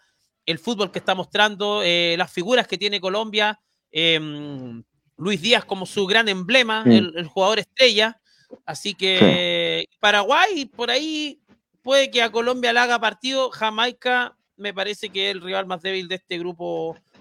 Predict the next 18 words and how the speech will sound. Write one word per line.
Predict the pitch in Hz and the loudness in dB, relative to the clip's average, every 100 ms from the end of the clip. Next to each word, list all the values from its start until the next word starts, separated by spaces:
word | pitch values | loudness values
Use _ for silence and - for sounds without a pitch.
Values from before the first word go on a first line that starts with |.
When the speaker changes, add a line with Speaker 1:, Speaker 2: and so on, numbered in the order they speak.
| - | -8
Speaker 1:
grupo | 220 - | 2 6
Speaker 2:
Sí. | 226 | 8
Speaker 1:
D, | 196 214 185 - | 6 4 2 -2
Joaquín. | 160 135 117 - _ _ _ _ _ _ _ _ _ _ _ _ _ _ _ _ 226 _ _ _ _ _ 135 _ _ 131 123 _ - - - - - - | -4 -6 -14 -20 _ _ _ _ _ _ _ _ _ _ _ _ _ _ _ _ -20 _ _ _ _ _ _ _ _ _ _ _ -20 -12 -8 -8 -8 2
Speaker 2:
Así | - 185 - 226 | 8 8 12 12
es, | 254 - | 12 12
repasamos | 202 202 196 196 233 226 196 | 10 12 10 12 12 10 8
entonces | 202 233 247 220 | 10 10 10 10
grupo | 190 226 185 214 226 | 12 10 12 12 12
A, | 240 | 12
Argentina, | 220 202 190 196 185 220 233 208 | 12 8 8 8 8 10 10 12
Perú, | 190 220 226 | 10 8 6
Chile, | - 254 254 214 202 180 - - - - - - _ | 6 10 12 12 10 6 0 -8 -8 -12 -16 -20 _
Canadá | 190 185 185 202 240 220 - | 8 10 12 12 12 12 10
o | 190 | 10
Trinidad | 190 185 190 226 214 | 10 12 12 12 12
y | |
Tobago. | 175 208 208 185 226 220 - | 12 12 12 12 12 10 6